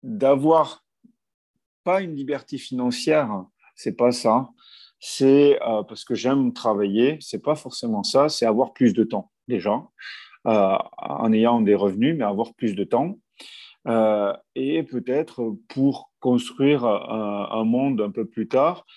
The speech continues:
où, euh, si ça vient à partir en cacahuète, j'ai une secours de repli, je sais pas, à la montagne ou, ou, euh, un peu ailleurs, en, en retrait, où, euh, j'a-, j'a-,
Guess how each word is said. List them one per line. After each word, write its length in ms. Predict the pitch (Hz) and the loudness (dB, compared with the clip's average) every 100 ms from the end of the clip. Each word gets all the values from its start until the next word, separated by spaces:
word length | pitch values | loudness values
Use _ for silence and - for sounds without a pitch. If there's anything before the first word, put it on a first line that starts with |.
| - _ - | -20 _ -4
où, 320 | 123 143 139 | 0 4 4
euh, 200 | 117 110 | 2 0
si 220 | - - | -6 -12
ça 180 | 120 135 | -4 -2
vient 180 | 123 131 | -2 -4
à 60 | |
partir 300 | 123 120 - | -4 -8 -8
en 100 | 113 | -10
cacahuète, 500 | 110 110 113 113 143 | -6 -6 -4 -2 -2
j'ai 180 | 127 131 | -4 -4
une 340 | 123 117 110 104 | -2 -2 -4 -6
secours 340 | - - 113 | -6 -6 -4
de 80 | 101 | -4
repli, 300 | 95 92 135 | -4 -4 -6
je 140 | - | -8
sais 60 | - | -8
pas, 360 | 110 110 92 - | -10 -10 -12 -16
à 80 | 107 | -12
la 100 | 92 | -10
montagne 640 | 92 90 - 104 110 107 | -10 -10 0 4 6 6
ou, 120 | 98 - - - - | 2 -2 -12 -12 2
ou, 340 | 117 110 107 | 6 8 8
euh, 160 | 98 92 - - - | 6 2 -10 -10 0
un 140 | 113 | 2
peu 200 | 110 123 | 4 4
ailleurs, 460 | 113 113 117 123 113 | 6 8 6 6 2
en, 280 | 104 98 - | 0 -2 -8
en 240 | - 113 107 | -8 -6 -4
retrait, 640 | 107 113 - 147 180 175 _ _ | -2 -2 0 0 0 -4 _ _
où, 340 | - 131 143 127 | -4 0 2 2
euh, 180 | 110 - - | 0 -6 -10
j'a-, 400 | 107 117 110 127 | -2 2 2 -2
j'a-, 300 | 120 - 113 | -6 -4 -4